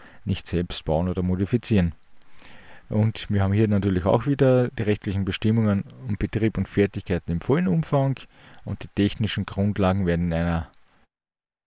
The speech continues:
vereinfachten Form geprüft. Sprich, da ist schon ein bisschen mehr zum, mehr zum Lernen und man kann natürlich auch ein A-, Upgrade machen von Klasse drei auf Klasse vier.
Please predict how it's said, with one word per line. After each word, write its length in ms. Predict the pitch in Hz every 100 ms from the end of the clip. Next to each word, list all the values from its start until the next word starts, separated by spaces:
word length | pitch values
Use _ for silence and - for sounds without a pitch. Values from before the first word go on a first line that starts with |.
| -
vereinfachten 560 | 82 82 87 80 -
Form 240 | - 85 82
geprüft. 500 | - - 78 - - -
Sprich, 480 | - - 104 - - -
da 140 | 87
ist 200 | 95 -
schon 120 | - 101
ein 60 |
bisschen 260 | - 90 85
mehr 140 | 127
zum, 320 | - 143 127 - - - - - -
mehr 220 | 98 104
zum 160 | 107 104
Lernen 420 | 92 92 98 98 - - - -
und 180 | 104 95
man 120 | 95
kann 160 | 92 92
natürlich 380 | 92 101 92
auch 240 | 87 90 -
ein 420 | 87 90 92 90 - -
A-, 260 | - 87
Upgrade 500 | - 87 - - 104 -
machen 320 | 82 - 110
von 140 | 92
Klasse 280 | - 67 -
drei 220 | - 87
auf 140 | 95 -
Klasse 360 | - - -
vier. 400 | - 135 147 160